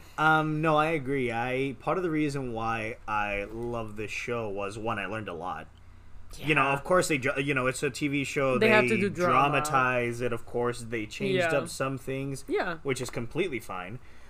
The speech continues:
Speaker 1: Um, but other than that, I actually learned a lot watching the first two seasons. Like, wow, I didn't know that. Wow, I didn't know that. But also, I, I, I agree with you. Like, despite the, because, you know, the monarchy is a
Speaker 2: Mm-hmm.
Speaker 1: very controversial topic
Speaker 2: So controversial.
Speaker 1: back in the U K.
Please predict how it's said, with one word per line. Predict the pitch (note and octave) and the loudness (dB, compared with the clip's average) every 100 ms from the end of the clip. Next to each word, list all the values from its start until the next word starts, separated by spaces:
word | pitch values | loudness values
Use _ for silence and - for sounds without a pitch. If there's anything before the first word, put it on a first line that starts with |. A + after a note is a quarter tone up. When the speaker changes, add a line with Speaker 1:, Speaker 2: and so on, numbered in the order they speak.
| - - | -20 -2
Speaker 1:
Um, | D#3 D#3+ D3+ C#3 | 2 4 2 2
but | C#3+ | 2
other | G#3+ C#4+ | 2 2
than | F#3+ | 2
that, | C#3+ D#3+ C3+ | 2 2 2
I | C#3+ | 0
actually | G3 - A#3+ | -2 -4 -2
learned | D3+ C3 C3 | 0 -2 -2
a | |
lot | A#2+ G2+ A2+ E3 - - | -2 -2 -2 -4 -12 -6
watching | D#3+ D3+ D#3+ E3+ D#3+ | -2 -2 -2 -4 -6
the | |
first | D3+ E3 D3+ | -4 -4 -4
two | D#3+ | -6
seasons. | D3 D#3+ D#3+ C#3 | -4 -6 -6 -6
Like, | B2+ | -8
wow, | G2+ B2 | -8 -10
I | G2+ | -10
didn't | A2 G#2+ | -10 -6
know | B2+ | -4
that. | A#2 G2 | -4 -4
Wow, | A2 | -4
I | A#2+ | -4
didn't | B2 A2 | -6 -6
know | A#2 C3+ | -4 -2
that. | B2 A#2+ A#2+ | -2 -4 -2
But | D3 | -2
also, | C#3+ E3+ F3 D3+ | 0 0 0 0
I, | C3+ C3 | 0 -2
I, | C3 - - - - C#3+ | -6 -8 -14 -18 -8 0
I | C#3 | 2
agree | C#3 B2 D3+ | 2 0 0
with | C#3+ | 0
you. | B2 | 0
Like, | A#2 A#2+ A2 | -2 -2 -6
despite | A#2 - D3 | -10 -2 -2
the, | C3+ | -2
because, | - C3 - A#2+ | -6 -6 -4 -4
you | B2+ | -4
know, | B2 A2 | -6 -4
the | |
monarchy | A2+ A#2+ B2 B2 - B2 | -2 0 0 -2 0 0
is | A#2 | 0
a | B2 | -2
Speaker 2:
Mm-hmm. | |
Speaker 1:
very | A#2 A2+ A2+ | 0 -2 -2
controversial | - C#3+ D3 C#3+ - A2+ A#2 A#2+ - A2 | -2 2 2 2 -4 -4 -2 -2 -2 -6
topic | - A2+ G#2+ G#2 G2 | -6 -2 -2 0 0
Speaker 2:
So | G3+ F#3 | 2 0
controversial. | - D#3 D3 D3+ D3 A2+ | -2 -8 -10 -8 -8 -2
Speaker 1:
back | A#2 A2 F#2+ | 0 0 -2
in | A2+ G#2 G2+ | -6 -6 -6
the | G2+ | -8
U | G2 F#2+ | -8 -10
K. | - A2+ G#2+ F2+ F2 | -8 -4 -2 -4 -8